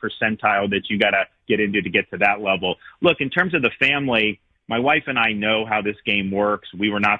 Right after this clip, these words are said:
surprised by it. Obviously, the media will get anonymous sources and people that do-, already don't like us, who don't even really know us, and they'll try to create narratives. And the good news is, is most people realize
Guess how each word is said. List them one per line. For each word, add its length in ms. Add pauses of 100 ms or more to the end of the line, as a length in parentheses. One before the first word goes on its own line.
surprised 560
by 220
it. 280
Obviously, 760 (280)
the 100
media 320
will 120
get 320
anonymous 480 (100)
sources 640
and 160
people 280
that 160
do-, 80
already 320
don't 240
like 260
us, 160
who 80
don't 160
even 220
really 240
know 260
us, 160 (400)
and 180
they'll 120
try 220
to 60
create 380
narratives. 640 (140)
And 400
the 60
good 220
news 260
is, 200
is 140
most 320
people 320
realize 400